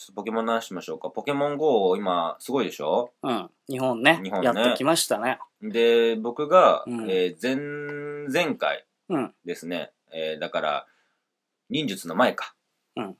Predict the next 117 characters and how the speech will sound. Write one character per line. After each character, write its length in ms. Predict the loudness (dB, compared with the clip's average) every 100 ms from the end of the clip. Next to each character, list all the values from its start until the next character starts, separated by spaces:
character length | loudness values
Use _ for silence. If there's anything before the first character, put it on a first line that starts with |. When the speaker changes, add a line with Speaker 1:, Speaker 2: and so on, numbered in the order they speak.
| -12
Speaker 1:
う 160 | -10
ん、 20 | -6
話 280 | -4 -4
し 60 | -4
ま 120 | -6
し 60 | -6
た、 100 | -8
そ 80 | -8
の 100 | -8
ポ 120 | -6
ケ 100 | -4
モ 160 | -4
ン 80 | -4
ゴ 160 | 0 2
ー。 20 |
ま 80 | 2
だ 60 |
そ 80 | 0
の 80 | 0
時 200 | 0 2
は 140 | 0
ね、 140 | 2 -2
ま 140 | -2
だ 180 | 0 0
あ 40 |
の、 120 | 0 -4
Speaker 2:
来 80 |
て 100 | 0
な 40 | 2
か 60 |
っ 20 | 4
た 100 | 6
ね。 60 |
Speaker 1:
ダ 40 | 6
ウ 40 |
ン 20 |
ロ 80 | 4
ー 20 | 4
ド 40 |
で 80 | 0
き 80 | -4
て 80 |
な 220 | 2 4 4
い、 80 |
Speaker 2:
う 20 | 2
ん。 40 |
Speaker 1:
で 100 | -2
き 100 | 0
な 100 | 0
い 100 | 0
時 180 | -4 -8
だ 40 |
っ 40 | -8
た 80 |
ん 40 | -12
で 40 |
す 60 | -4
よ 60 |
ね。 60 | 0
Speaker 2:
そ 100 | 0
う 20 |
だ 100 | -2
ね。 200 | -4 -10 -10
Speaker 1:
う 60 | -10
ん。 140 | -10 -12 -20 -20 -6
で、 140 | -4
そ 140 | 0
の 80 | 0
時 140 | 0 -2
に 40 |
言 60 | -4
っ 40 |
て 80 | 0
た 100 | 0
の 120 | 2
が、 180 | 6 6
「い 60 | 6
や、 100 | 0
家 240 | 4 4
の 60 | 6
中 260 | 4 4
と 100 | 2
か 60 | 0
出 100 | 0
た 80 | -2
ら 80 | 0
ど 140 | 0
う 40 |
す 120 | 0 -2
ん 80 |
ね 120 | 0 -2
ん」 60 |
み 60 | -2
た 160 | -4
い 40 | -2
な。 140 | -2
Speaker 2:
そ 180 | 2 0
う 40 |
だ 100 | 0
ね。 180 | -2 -2 -2
Speaker 1:
う 200 | -4 -4
ん、 20 |
言 120 | -8
う 40 | -4
て 100 | -4
て。 120 | 0
Speaker 2:
結 60 |
構 80 | 2
勝 180 | 2 2
手 80 | 2
に 60 | 4
予 120 | 4
想 200 | 4 2
し 100 | 2
て 80 | 0
た 120 | -2
ね。 180 | -2